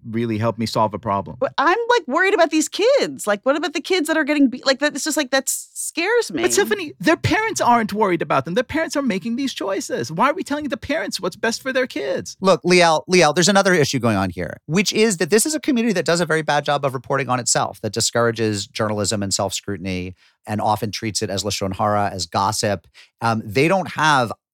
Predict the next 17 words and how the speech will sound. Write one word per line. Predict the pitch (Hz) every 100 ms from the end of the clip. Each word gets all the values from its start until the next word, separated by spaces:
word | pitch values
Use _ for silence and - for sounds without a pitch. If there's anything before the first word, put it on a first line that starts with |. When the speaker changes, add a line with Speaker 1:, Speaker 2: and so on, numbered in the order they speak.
| -
Speaker 3:
exceedingly | 127 - - 156 135 131 117
well-functioning, | 113 110 - 104 - 101 95 92 95 _
self-scrutinized, | - - 113 - 117 98 104 101 95 -
you | 123
know, | 120 -
journalistic | 117 151 151 - 120
organs | 117 113 104 95
that | 120
will | 110
scrutinize | - 143 123 107
the | 110
community | - 113 101 101 - _ _
with | 139 -
understanding | 147 135 127 - 117 113 107 101
and | 104
love. | 123 147 95 104 - _ _ _ -
And | 151 143 127 120